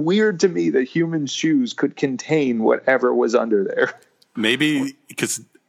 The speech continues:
Speaker 2: you know, when, uh, don't, when lobsters molt, like, their skin gets really soft. So maybe when they're, like, molting, they put human shoes on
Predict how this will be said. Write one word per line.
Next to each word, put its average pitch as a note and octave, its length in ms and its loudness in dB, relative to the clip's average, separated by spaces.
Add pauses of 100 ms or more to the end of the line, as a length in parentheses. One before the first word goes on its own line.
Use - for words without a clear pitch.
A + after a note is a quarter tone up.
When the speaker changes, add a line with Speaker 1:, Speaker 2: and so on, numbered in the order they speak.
Speaker 2:
you A2+ 100 -2
know, F#2 120 0
when, F#2 300 0
uh, E2+ 300 0 (380)
don't, A#2 260 -2 (120)
when G#2+ 300 0
lobsters F#2+ 560 -2
molt, F#2+ 460 -2
like, F#2 160 -2
their G2 120 -2
skin G2 300 -2
gets G#2+ 220 -4
really G#2+ 200 0
soft. - 600 -2
So - 180 -2
maybe G2+ 240 2
when G2+ 220 0
they're, F#2 140 2
like, F2+ 200 0
molting, F#2+ 460 0
they G2 120 0
put - 300 -4
human A#2+ 320 -2
shoes C#3 380 0
on E3 320 2